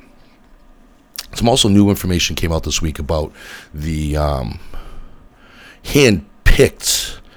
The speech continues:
Supreme Court no-, nominee Ketanji, Keta-, yeah, Ketanji Brown Jackson, who is a black female, and that's exactly what he spec-, the president specifically wanted. There was research done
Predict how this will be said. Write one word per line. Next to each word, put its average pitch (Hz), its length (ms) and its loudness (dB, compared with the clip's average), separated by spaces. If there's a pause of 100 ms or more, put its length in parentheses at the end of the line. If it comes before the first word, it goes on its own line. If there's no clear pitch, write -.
(260)
Supreme 113 400 2
Court 104 260 2
no-, 95 260 0
nominee 95 440 2
Ketanji, 92 560 0
Keta-, - 520 -2
yeah, 107 220 2
Ketanji 107 640 -6 (320)
Brown 90 380 2
Jackson, 87 640 0 (440)
who 87 220 2
is 85 400 0
a 90 60 0
black 92 320 0
female, 82 460 0
and 78 100 -2
that's - 160 -2
exactly 85 400 -2
what 78 240 -2 (120)
he 85 140 0
spec-, - 580 0
the 92 100 -6
president 98 340 0
specifically - 520 0
wanted. 90 440 0 (540)
There 92 100 4
was 90 180 2
research 120 460 2
done 85 460 4